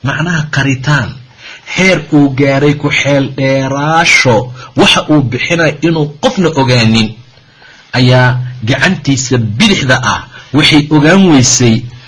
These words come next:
waxay midigtiisu bixinayso. Aday kugu taalaa gacanta ma aho? Waxaad bixisana way ogaan kartaa.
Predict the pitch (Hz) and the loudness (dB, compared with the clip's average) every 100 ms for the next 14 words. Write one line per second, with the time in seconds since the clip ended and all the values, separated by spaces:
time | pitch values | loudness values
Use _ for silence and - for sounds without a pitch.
0 | - 139 131 127 127 123 98 95 82 - | -4 0 2 4 2 0 -2 -4 -10 -12
1 | 90 87 - 80 - _ - - - - | -10 -10 -10 -12 -20 _ -20 -20 -20 -10
2 | 113 139 139 135 131 127 117 110 101 131 | -4 -2 -2 -4 -2 -2 -2 -4 -6 -4
3 | 131 139 135 113 - - - - _ _ | -4 -4 -4 -6 -10 -18 -20 -20 _ _
4 | _ - 139 131 113 117 117 127 117 110 | _ -6 -4 -2 -4 -6 -4 0 0 0
5 | 107 101 117 117 - - | -2 -4 -4 -6 -12 -12